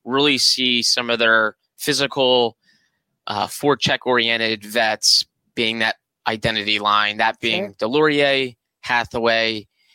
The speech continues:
Speaker 1: and not to jump the gun here, but Ryan Poehling, I think,
Speaker 2: Mm-hmm.
Speaker 1: could be a fourth line center for them. Um, I could see that being that identity fourth line. Uh, but don't get me wrong, I'm with you. I really think Tortorella might bump Poehling and Hathaway up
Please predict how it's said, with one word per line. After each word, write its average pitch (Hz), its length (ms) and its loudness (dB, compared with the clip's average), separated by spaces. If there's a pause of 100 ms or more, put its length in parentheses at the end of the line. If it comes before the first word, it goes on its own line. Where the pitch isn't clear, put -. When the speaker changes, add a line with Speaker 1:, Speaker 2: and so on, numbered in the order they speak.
(260)
Speaker 1:
and 107 340 -2
not 107 180 -2
to 113 80 -8
jump 110 340 -4
the 120 100 -4
gun 131 220 0
here, 127 240 0
but 113 160 -2
Ryan 113 280 -2
Poehling, 98 480 -6
I 92 120 0
think, 175 120 -4
Speaker 2:
Mm-hmm. 120 160 0
Speaker 1:
could 110 120 -8
be 107 100 -2
a 107 60 2
fourth 110 300 -4
line 107 180 -2
center 101 320 -4
for 113 160 -4
them. 101 360 -2 (500)
Um, 98 400 -4 (420)
I 123 100 -2
could 135 160 -8
see - 200 0
that 127 180 2
being 120 180 -2
that 113 120 -2
identity 123 460 -2
fourth 123 320 -2
line. 113 460 0 (520)
Uh, 110 480 2 (280)
but 120 160 -2
don't 143 140 -2
get 175 120 0
me 147 100 0
wrong, 131 400 2
I'm 131 160 -2
with 139 200 -2
you. 139 140 2
I 127 360 0
really 127 200 2
think 117 220 -4
Tortorella 117 400 2
might 117 260 0
bump 113 280 -2
Poehling 113 420 0
and 110 160 -4
Hathaway 113 440 0
up 139 260 2